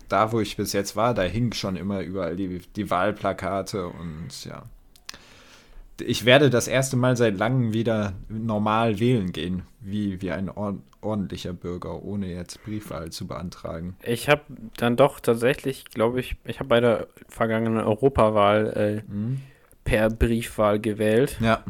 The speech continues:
Speaker 1: hab ich auch. Also ich hatte es mir auch zwischendurch mal so angewöhnt, nach dem Motto, besser als wenn dann doch was
Speaker 2: Aber ich mein,
Speaker 1: dazwischen kommt.
Speaker 2: Briefwahl ist ja, äh, laut, äh, unserem Präsidenten, unserem Herzenspräsidenten Donald Trump, äh,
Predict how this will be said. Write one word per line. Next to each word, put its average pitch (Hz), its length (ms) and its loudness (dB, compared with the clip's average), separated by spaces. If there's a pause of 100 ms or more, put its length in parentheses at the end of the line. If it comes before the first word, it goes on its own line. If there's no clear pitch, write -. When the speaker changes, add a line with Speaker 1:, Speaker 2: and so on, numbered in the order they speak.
(300)
Speaker 1:
hab 107 140 0
ich - 160 -2
auch. 98 120 0 (340)
Also 131 140 4
ich 117 120 2
hatte 151 180 6
es 131 100 2
mir 139 220 6
auch 117 80 2
zwischendurch 135 500 0
mal 127 120 4
so 113 120 4
angewöhnt, 156 960 2 (520)
nach 127 160 4
dem 135 160 2
Motto, 135 320 4
besser 135 340 4
als 110 320 -2
wenn 127 220 2
dann 120 180 2
doch 135 260 2
was 113 200 2
Speaker 2:
Aber 127 160 10
ich 123 60 6
mein, 135 180 8
Speaker 1:
dazwischen 107 240 0
kommt. 123 460 -6 (880)
Speaker 2:
Briefwahl 117 540 2
ist - 180 0
ja, 101 340 4 (360)
äh, - 40 -8 (380)
laut, 104 680 2
äh, 107 160 6
unserem 123 580 4
Präsidenten, 113 840 0
unserem 104 420 -2
Herzenspräsidenten 104 1300 -4
Donald 104 320 0
Trump, 117 380 -2
äh, 110 420 6